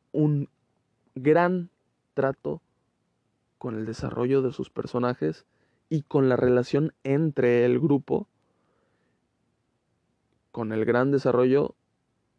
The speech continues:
y con el gran final. Entonces, no sé, siento que no muchas series que van como dirigidas a un público menos exigente, por así decirlo,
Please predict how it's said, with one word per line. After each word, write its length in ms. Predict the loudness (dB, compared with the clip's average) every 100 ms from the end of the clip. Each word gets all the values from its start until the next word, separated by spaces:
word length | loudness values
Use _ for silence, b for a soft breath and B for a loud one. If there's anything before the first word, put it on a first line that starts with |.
| _
y 160 | -2
con 180 | 0 0
el 80 | 2
gran 220 | 0 -4
final. 320 | -8 -12 -14 -20 _ _ _ _ _ _ _ _ _
Entonces, 680 | -10 0 0 2 0 0 _ _ _ _ _ _ _ _ -4
no 140 | -4
sé, 200 | -2 -6 -6 _ _
siento 320 | _ -2 0 2
que 100 | 2
no 640 | 4 4 2 2 0 -4 _ _ -6
muchas 600 | -2 2 2 2 0 2
series 500 | 2 2 2 0 _ _ _
que 120 | _ 0
van 200 | 0 0
como 280 | 0 0
dirigidas 460 | 0 -2 0 0 0
a 40 |
un 100 | -2
público 720 | 0 0 0 0 0 2 0 -6 _ _ _ _ -14
menos 480 | -4 0 2 0 0
exigente, 580 | -4 -4 -4 -2 0 -2
por 160 | 0
así 180 | 0 0
decirlo, 540 | 0 2 0 2 -2